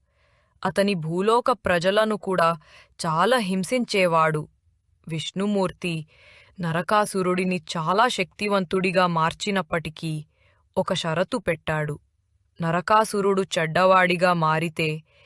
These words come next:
భూదేవి ద్వారా మాత్రమే చంపబడాలి అని వాక్కు ఇచ్చాడు. నరకాసురుడు తపస్సు చేసి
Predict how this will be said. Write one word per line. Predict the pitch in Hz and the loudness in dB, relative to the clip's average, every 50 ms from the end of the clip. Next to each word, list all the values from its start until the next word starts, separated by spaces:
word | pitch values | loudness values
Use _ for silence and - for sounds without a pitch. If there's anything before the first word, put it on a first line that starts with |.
| _ _ _ _ _ _ 202 | _ _ _ _ _ _ -8
భూదేవి | 160 165 170 190 214 247 240 190 196 185 185 196 190 214 214 | -6 -4 -2 -2 -2 -2 0 2 2 4 4 4 2 0 -2
ద్వారా | 185 170 190 190 180 175 175 180 175 180 | -2 0 2 4 4 6 6 4 4 4
మాత్రమే | 180 175 165 165 170 - _ - 180 175 175 175 175 202 | 4 2 2 2 0 -2 _ -2 0 0 2 0 0 -2
చంపబడాలి | 214 - - 180 165 151 - 180 170 170 165 156 156 156 156 151 147 147 - - _ _ _ _ _ _ - | -2 -2 -4 -4 -2 0 0 2 2 2 2 2 2 0 0 -2 -4 -8 -10 -14 _ _ _ _ _ _ -4
అని | 175 185 180 165 | -2 -2 -2 -2
వాక్కు | 151 160 156 165 - _ - - 214 | 0 0 0 0 -2 _ -6 -4 -4
ఇచ్చాడు. | 190 156 147 - - - 160 156 156 151 156 151 - _ _ _ _ _ _ _ _ _ _ _ _ _ | -4 -4 -6 -8 -6 -4 -2 -2 -2 -2 -4 -8 -10 _ _ _ _ _ _ _ _ _ _ _ _ _
నరకాసురుడు | 170 165 160 170 170 - 240 247 254 - - 214 208 196 214 208 214 | -6 -4 -4 -4 0 2 4 4 4 2 0 -4 -2 -2 0 -2 -2
తపస్సు | - - 180 165 - 196 196 - - 254 - - | -2 -2 -4 -2 -2 -4 -4 -2 -8 -8 -6 -2
చేసి | 185 170 160 - - 170 160 151 | -2 -2 -2 -4 -6 -6 -6 -8